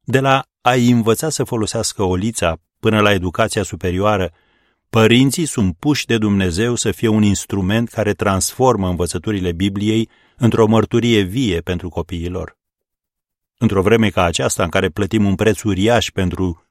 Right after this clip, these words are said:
lipsa taților model din familii, Scriptura ne spune că „Tatăl face cunoscută copiilor săi credincioșia ta.”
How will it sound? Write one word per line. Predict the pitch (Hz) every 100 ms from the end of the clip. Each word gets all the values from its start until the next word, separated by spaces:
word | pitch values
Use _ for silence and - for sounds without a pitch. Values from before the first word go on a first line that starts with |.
| _
lipsa | 98 104 143 - - 90 -
taților | - 117 - 101 95 90
model | 87 87 104 98 76 _ _
din | - 95
familii, | 87 92 98 104 117 - _ _ _ _ _ _ _
Scriptura | - - 113 - 117
ne | 107
spune | 90 - 120 104
că | - 92 - _ _ _ _ -
„Tatăl | 131 147 - 127 120
face | - 117 - 117
cunoscută | - 101 95 - 131 117 95
copiilor | 90 82 98 90 85
săi | - 98 90 87 - _ -
credincioșia | 101 101 98 98 104 90 - 90
ta.” | 87 98 -